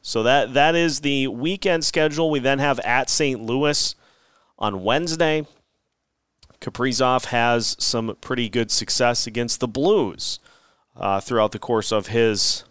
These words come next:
young career. Twelve career games against Saint Louis,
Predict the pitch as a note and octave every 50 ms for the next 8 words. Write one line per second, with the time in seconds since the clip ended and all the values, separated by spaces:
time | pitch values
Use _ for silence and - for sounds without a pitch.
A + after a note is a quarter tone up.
0 | _ _ _ _ A2 A2 A#2 A#2 A#2 A2 G#2 G#2 G2 F2+ - - _ _ - -
1 | - A2 G#2 G2+ F2 - - - - - D#3+ E3 F3 F3+ E3 - - E3 D#3+ D#3
2 | C3+ C#3 C#3+ D3 D3 C3+ - C3+ C3+ C3+ B2+ - - C3+ B2 A2+ B2+ B2+ B2 B2
3 | A#2+ A2+ - -